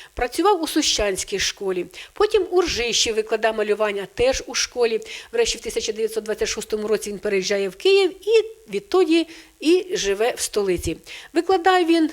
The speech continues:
майже все життя у художньому інституті, став народним художником, е, повторюся, в тисяча дев'ятсот сорок четвертому році. Е, картини його світлі, життєстверджуючі. Е, є вони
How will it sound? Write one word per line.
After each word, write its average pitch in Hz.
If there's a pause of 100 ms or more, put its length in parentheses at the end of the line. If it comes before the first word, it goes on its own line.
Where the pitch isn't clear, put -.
майже 226
все 208
життя 240
у 311
художньому 190
інституті, 285 (400)
став -
народним 226
художником, 196
е, 185
повторюся, 220
в 208
тисяча 214
дев'ятсот 196
сорок 190
четвертому 302
році. 254 (640)
Е, 233
картини 415
його 330 (600)
світлі, 233
життєстверджуючі. 226 (480)
Е, 226
є 349
вони 277